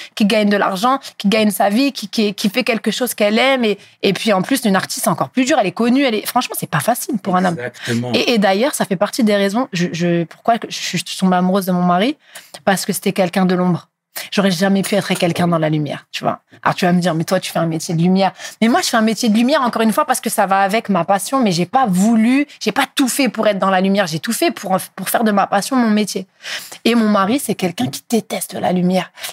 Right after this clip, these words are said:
Speaker 1: Et je trouve que c'est une qualité incroyable chez un homme. J'aime, j'aurais pas pu, moi, être avec un, un artiste, un artiste impossible. Euh, j'ai des copines qui sont avec, euh, des artistes ou des footballeurs ou des, et, et je trouve que c'est super dur pour une femme.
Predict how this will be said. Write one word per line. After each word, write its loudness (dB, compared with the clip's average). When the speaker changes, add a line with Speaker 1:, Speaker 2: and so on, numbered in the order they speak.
Speaker 1:
Et 4
je 2
trouve -2
que 0
c'est -2
une 2
qualité 0
incroyable 0
chez -6
un 0
homme. -12
J'aime, 2
j'aurais 0
pas 0
pu, 0
moi, 4
être -2
avec 0
un, 2
un 2
artiste, -4
un 2
artiste -4
impossible. 0
Euh, 2
j'ai -2
des 0
copines 0
qui -6
sont -2
avec, 0
euh, 2
des 0
artistes 0
ou 2
des 2
footballeurs 2
ou 0
des, 0
et, 0
et 2
je -2
trouve -8
que -8
c'est -8
super -4
dur -4
pour -8
une -6
femme. 0